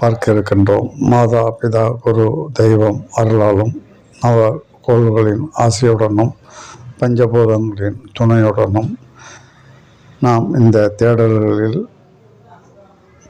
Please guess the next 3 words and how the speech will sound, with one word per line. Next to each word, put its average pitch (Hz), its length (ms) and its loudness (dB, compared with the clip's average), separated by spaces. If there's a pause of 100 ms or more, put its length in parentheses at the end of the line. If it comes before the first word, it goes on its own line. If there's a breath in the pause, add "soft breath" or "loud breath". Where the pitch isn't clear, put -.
(100)
பா-, - 140 -4 (180)
பாவகங்கள், 113 840 0 (480)
அதாவது 113 380 0